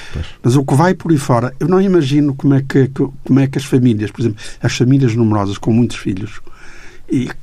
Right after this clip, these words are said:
Speaker 2: que os têm nos colégios, nas escolas, seja onde for, como é que lidam com isto? Necessariamente que, que encontraram, porque há uma coisa chamada amor e, enfim, cons-,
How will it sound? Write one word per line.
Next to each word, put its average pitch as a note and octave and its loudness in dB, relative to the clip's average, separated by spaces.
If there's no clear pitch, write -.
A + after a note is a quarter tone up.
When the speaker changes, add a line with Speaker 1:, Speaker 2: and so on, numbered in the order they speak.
Speaker 2:
que - 0
os - -2
têm C3 4
nos C3+ 2
colégios, A#2+ 2
nas G#2 -2
escolas, B2 -2
seja G#2 -4
onde G#2 -2
for, A2 -4
como E3 0
é E3 4
que D#3+ -2
lidam C#3+ 2
com A#2+ 0
isto? - -2
Necessariamente D#3+ 2
que, E3 0
que F3+ -2
encontraram, D3 2
porque - -8
há A2 2
uma G#2+ -2
coisa A2+ -2
chamada B2+ 2
amor A2 2
e, G2 -6
enfim, B2 2
cons-, - -4